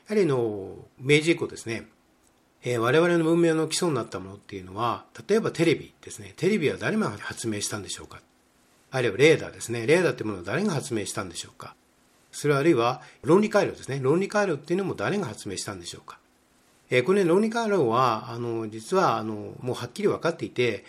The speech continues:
もう日本人なんですね。つまり論文出たのを見れば分かるんですけど、あの、もう日本人なんですね。それから光ファイバーですね。光ファイバーと、そして、それから電子から光、光から電子っていう、まあ、西田純一先生が、えー、発明されたんですけど、西田先生はもう明確にいいと思っていて、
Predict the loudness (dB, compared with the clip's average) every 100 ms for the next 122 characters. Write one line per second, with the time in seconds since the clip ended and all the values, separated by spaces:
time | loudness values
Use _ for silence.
0 | -8 -2 0 0 0 -2 -4 -6 -6 -4
1 | -2 2 4 4 2 2 2 0 0 0
2 | 0 -2 -4 -4 -4 -8 -16 -18 _ _
3 | _ _ _ -8 -6 -2 -4 -4 -6 -6
4 | -6 -10 -14 -16 -14 -6 -4 -2 -2 -2
5 | -4 -8 -20 -20 -8 -2 0 0 -2 -2
6 | -8 -10 -10 -8 -4 -2 -2 -2 -2 -4
7 | -6 -4 -2 -2 -2 -4 -4 -6 -8 -14
8 | -12 -10 -8 2 2 2 -2 -4 -4 -4
9 | -6 -8 -4 0 0 -2 -6 -6 -8 -10
10 | -14 -12 -4 -4 -2 -4 -2 -2 -2 -4
11 | -6 -6 -2 -2 -4 -8 -20 -12 -2 0
12 | 0 -2 -2 0 -2 -2 -4 -4 -8 -4
13 | -2 0 0 2 0 0 2 2 0 0
14 | 0 0 -2 0 0 0 -2 -4 -10 -4
15 | 2 2